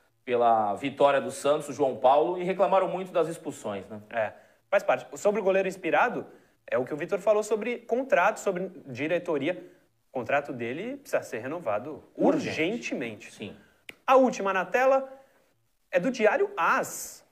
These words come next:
Speaker 2: um Twitter do Diário As dos
Speaker 1: Sim,
Speaker 2: Estados
Speaker 1: sim.
Speaker 2: Unidos.
Speaker 1: Matéria no portal também.
Speaker 2: Exatamente, enaltecendo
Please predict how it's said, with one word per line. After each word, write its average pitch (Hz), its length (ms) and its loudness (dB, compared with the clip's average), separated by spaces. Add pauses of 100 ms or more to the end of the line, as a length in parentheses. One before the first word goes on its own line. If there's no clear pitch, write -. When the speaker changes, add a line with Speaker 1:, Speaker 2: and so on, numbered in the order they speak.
(120)
Speaker 2:
um 175 180 -6
Twitter 220 540 -2
do 165 120 -6
Diário 165 320 2
As 170 200 2
dos 196 140 -6
Speaker 1:
Sim, 156 80 -8
Speaker 2:
Estados 180 320 -4
Speaker 1:
sim. 180 80 -4
Speaker 2:
Unidos. 160 320 -4
Speaker 1:
Matéria 139 380 4
no 180 120 -2
portal 131 500 2
também. 110 280 -4
Speaker 2:
Exatamente, 147 800 -4
enaltecendo 254 800 -2